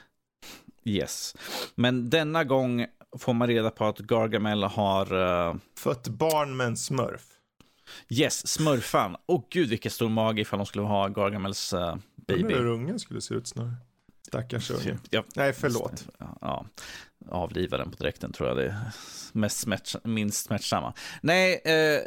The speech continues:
Speaker 1: Gargamel har, eh, skapat en giftplanta
Speaker 2: Mhm.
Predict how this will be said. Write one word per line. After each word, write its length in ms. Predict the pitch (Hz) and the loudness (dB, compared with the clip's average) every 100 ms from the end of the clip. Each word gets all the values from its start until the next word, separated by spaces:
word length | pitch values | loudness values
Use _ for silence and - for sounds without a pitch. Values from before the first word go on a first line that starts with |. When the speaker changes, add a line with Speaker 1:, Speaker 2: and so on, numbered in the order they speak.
| - - _ 131 | -6 -12 _ -2
Speaker 1:
Gargamel 560 | 147 180 180 170 165 | 4 4 4 2 2
har, 720 | 147 156 143 139 123 131 127 | 4 4 6 6 6 6 6
eh, 60 | 107 | 4
skapat 500 | - 143 127 131 - | 2 2 4 2 0
en 380 | 127 123 120 120 | 2 4 4 2
giftplanta 1120 | - 123 190 - - - 156 214 254 - 90 | 0 2 2 0 -8 0 2 2 0 2 4
Speaker 2:
Mhm. 140 | 160 | 4